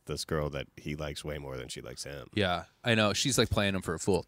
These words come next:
Speaker 1: Yeah, so he's growing on me.
Speaker 2: Yeah, and he's definitely one of those, like, I'm in love with, <laughs> kinda reminds me of probably you in high school.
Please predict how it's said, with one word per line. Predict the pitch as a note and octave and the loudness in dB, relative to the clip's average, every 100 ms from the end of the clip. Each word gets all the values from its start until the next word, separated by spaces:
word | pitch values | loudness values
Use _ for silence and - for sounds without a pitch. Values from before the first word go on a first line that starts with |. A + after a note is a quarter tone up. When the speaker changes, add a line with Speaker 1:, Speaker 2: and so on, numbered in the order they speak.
| - | 2
Speaker 1:
Yeah, | G2 E2 | 6 6
so | D2 F#2 | 8 6
he's | B2 G#2+ | 6 8
growing | G2+ G2 E2+ D2+ | 8 10 8 4
on | C2 B1+ | -2 -6
me. | G#1+ - | -10 2
Speaker 2:
Yeah, | A#2+ G#2+ E2+ - | 6 6 6 4
and | D#3+ | 6
he's | G3+ | 8
definitely | G3+ F#3 D#3 | 8 8 8
one | C#3 | 10
of | C3 A2+ | 12 12
those, | A2 G#2 G2+ F#2+ - | 12 12 10 6 4
like, | G2 F2+ F2 - | 4 4 2 2
I'm | A#2 A2 | 4 6
in | A2 | 6
love | G#2 G#2 | 6 6
with, | G2+ - | 6 2
<laughs> | - - - - - | -4 -4 -14 -20 0
kinda | C#3+ D3+ | 2 4
reminds | A#2 A2 G2+ | 4 4 4
me | G2 | 2
of | F2+ | 2
probably | G#2 F2+ | 2 2
you | G2 | 2
in | F2+ | 2
high | F#2+ | 0
school. | F#2+ D#2+ | 0 -4